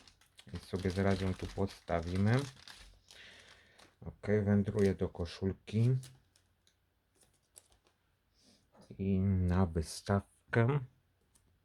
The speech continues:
Koło Eevee będzie stać. Stał Arceus. O.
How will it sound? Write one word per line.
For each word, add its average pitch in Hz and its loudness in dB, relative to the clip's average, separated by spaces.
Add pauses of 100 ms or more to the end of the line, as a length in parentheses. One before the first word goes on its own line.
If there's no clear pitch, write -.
(380)
Koło 101 8
Eevee 101 2
będzie 95 4
stać. - 0 (920)
Stał - 4
Arceus. 104 0 (920)
O. 95 -2